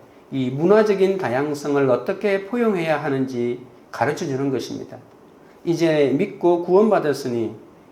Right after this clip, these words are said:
또 성화의 길로 나가야 한다는 것입니다. 유대인의 성경이나 율법이 너무 많은데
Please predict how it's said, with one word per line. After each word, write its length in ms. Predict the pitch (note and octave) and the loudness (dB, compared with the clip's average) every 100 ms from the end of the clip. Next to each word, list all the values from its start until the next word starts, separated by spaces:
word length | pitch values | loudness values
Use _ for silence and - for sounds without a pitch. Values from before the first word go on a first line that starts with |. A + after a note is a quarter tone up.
| _ | _
또 240 | - C3 A#2+ | -2 0 0
성화의 600 | - F#3 F#3+ F3 C#3 A#2+ | 0 2 4 4 2 0
길로 320 | - C3+ C3+ | 0 0 0
나가야 400 | B2 A2+ B2 F#3 | -2 0 0 2
한다는 340 | C#3+ A#2+ A#2+ | 0 0 -2
것입니다. 380 | A2+ - - - - - - - - - - | -4 -6 -10 -16 -20 -20 -20 -20 -20 -20 -6
유대인의 1040 | D3 D3+ F3+ F3 E3+ D#3+ D3+ C#3+ C#3+ C3 | -4 4 6 8 6 6 4 6 6 4
성경이나 680 | - E3+ E3+ F3+ C#3 B2+ B2 | 2 2 4 4 4 2 0
율법이 460 | D#3 E3+ F3 E3 | 0 0 0 2
너무 260 | C3+ C3+ F3+ | 2 4 2
많은데 720 | F#3 B2 C3 C3+ A#2+ A#2+ A#2 | 2 2 0 0 -4 -6 -10